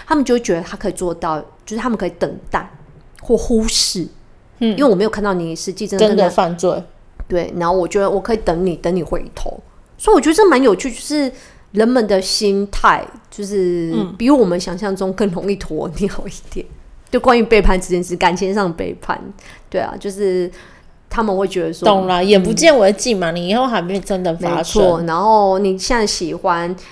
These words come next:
Speaker 1: 毕竟我们现在可能我们有实际的生活的基础，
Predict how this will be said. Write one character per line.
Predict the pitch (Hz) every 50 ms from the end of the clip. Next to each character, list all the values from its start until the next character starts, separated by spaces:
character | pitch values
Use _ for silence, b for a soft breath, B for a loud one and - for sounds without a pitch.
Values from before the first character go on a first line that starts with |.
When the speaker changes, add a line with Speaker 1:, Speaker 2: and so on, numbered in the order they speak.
| B B _
Speaker 1:
毕 | - 226
竟 | 214 - 240 208
我 | 185 175
们 | 170 165 165
现 | 170 - 214 190
在 | 190 185
可 | - 190
能 | 165 160 160 156 156 156 151 -
我 | - 190
们 | 185 185
有 | 175 170
实 | 180 175 - 185
际 | 185 - 214 190
的 | 170 - 175 170 170 175
生 | 175 - 202 196
活 | 196 214 175 151
的 | - -
基 | - - - 175 170 170
础， | 165 - - - 170 -